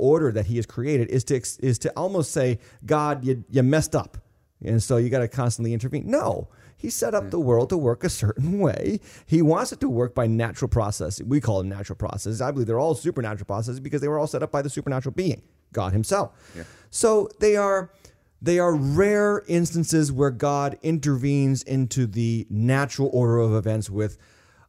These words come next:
Speaker 1: um, unnatural, uh, experiences. Number six, prophecy. Uh, this will be discussed heavily in chapter fourteen. We don't need to spend too much time here. We have to get through this list. So prophecy is a gift of the Holy Spirit. We will talk about that,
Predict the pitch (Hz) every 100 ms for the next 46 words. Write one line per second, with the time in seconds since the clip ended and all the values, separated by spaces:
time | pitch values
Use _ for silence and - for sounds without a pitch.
0 | _ - 110 92 87 85 82 - _ _
1 | _ _ _ - 123 131 120 92 101 113
2 | 101 - 107 92 85 _ _ _ - 95
3 | 85 85 - _ _ 98 - 98 90 -
4 | - _ _ _ 110 127 123 135 - -
5 | _ - - 147 131 117 - 92 _ _
6 | _ _ - - 113 110 104 147 160 117
7 | 127 113 120 - 123 - - 156 147 151
8 | 147 131 - 131 123 - 123 117 117 101
9 | 120 139 135 110 117 127 117 - 123 117
10 | 117 - 110 98 104 98 - _ 101 107
11 | 113 107 104 107 - 95 - 95 - _
12 | - - 110 - - 135 131 131 123 113
13 | 101 87 113 - 104 101 92 104 - 104
14 | - 151 143 117 110 - 104 92